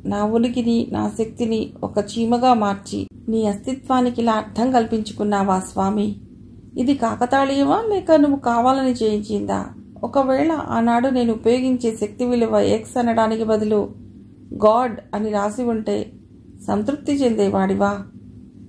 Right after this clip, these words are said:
రక్తం ధారగా నోటి నుండి చిమ్ముతుంటే అతడి పాదాలపై వాలిపోయాడు నిస్సత్తువుగా. ఎవరివో చేతులు అతన్ని స్పృశిస్తుంటే అనుభూతి చెందడంతో భారంగా కళ్ళు తెరిచాడు. అశ్రుసిక్త నయనాలతో నిశాంత కనిపించింది.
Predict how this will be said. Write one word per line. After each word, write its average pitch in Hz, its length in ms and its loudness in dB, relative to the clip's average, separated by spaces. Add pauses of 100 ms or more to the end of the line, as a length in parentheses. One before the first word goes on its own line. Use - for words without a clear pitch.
(400)
రక్తం 233 360 -2
ధారగా 226 480 2
నోటి 233 260 2
నుండి 247 200 2
చిమ్ముతుంటే 208 760 -2
అతడి 214 220 -2
పాదాలపై 233 600 2
వాలిపోయాడు 208 640 0
నిస్సత్తువుగా. 208 840 -4 (1400)
ఎవరివో 285 420 4
చేతులు 220 420 0
అతన్ని 240 340 0
స్పృశిస్తుంటే 226 840 -2
అనుభూతి 233 480 0
చెందడంతో 226 640 0
భారంగా 214 500 0
కళ్ళు 226 260 2
తెరిచాడు. 202 480 0 (760)
అశ్రుసిక్త 277 520 -2
నయనాలతో 226 600 2
నిశాంత 240 400 0
కనిపించింది. 214 840 -2